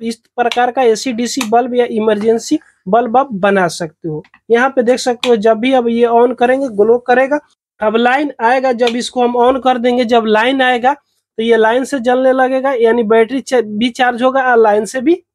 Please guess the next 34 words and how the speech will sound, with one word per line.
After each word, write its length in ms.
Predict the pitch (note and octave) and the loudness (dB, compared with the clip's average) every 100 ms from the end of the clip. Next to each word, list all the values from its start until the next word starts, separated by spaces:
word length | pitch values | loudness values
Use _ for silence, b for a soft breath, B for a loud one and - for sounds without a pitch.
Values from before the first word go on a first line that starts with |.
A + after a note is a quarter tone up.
| F#3 | -6
जलेगा। 480 | F3+ F3 E3 D#3 D#3 _ _ _ | -2 0 -2 -6 -14 _ _ _
अब 80 | A3 | -6
चलिए 340 | A3 B3+ C#4 | -2 -2 0
इसको 260 | C4+ A#3+ B3+ | -2 -2 -2
हम 140 | A#3+ B3+ | 0 2
लाइन 280 | A3+ A3+ | 2 2
में 100 | C4 C4 | 2 2
लगाकर 420 | A#3 A3 A3 A#3+ | 2 0 2 0
आपको 260 | A3+ - B3 | 0 -6 -8
दिखा 280 | A3 - | -8 -4
देंगे 280 | A#3 B3 C4 | -2 0 -2
कि 120 | A#3+ B3 | -4 -2
जब 200 | A3+ G3+ | -2 2
बैटरी 380 | G#3 G3+ C4 B3 _ _ _ _ | 0 0 -4 -10 _ _ _ _
चार्ज 280 | A3+ A3+ A#3 | 0 0 0
होगा 140 | C4 | 0
तो 120 | C4 | 2
इसमें 320 | B3+ A#3+ - D4+ | 0 0 -2 0
कैसे 320 | - G#3 C4+ | 0 0 -2
पता 300 | C4 G3 F#3+ | -2 -2 -2
चलेगा। 480 | E3 E3+ D#3 D3 D3+ - - - - | -4 -6 -6 -8 -16 -20 -20 -18 0
तो 80 | A#3 | 0
यहाँ 180 | A3+ B3 | 2 0
पे 120 | B3+ | 0
हम 140 | B3 G#3+ | 0 2
दो 160 | B3 | 2
सौ 180 | B3 B3+ | 2 0
बीस 260 | G3+ B3+ A#3+ | 0 -4 -4
वोल्ट 260 | G3+ B3+ B3+ _ | -2 -2 -4 _
करंट 260 | A#3 B3 B3+ | 0 2 0
का 120 | B3 | -2
बोर्ड 280 | G#3+ A3 A#3 | 0 2 0
ले 160 | A#3+ B3 | 2 0
लिए। 260 | B3+ C#4 | 0 -6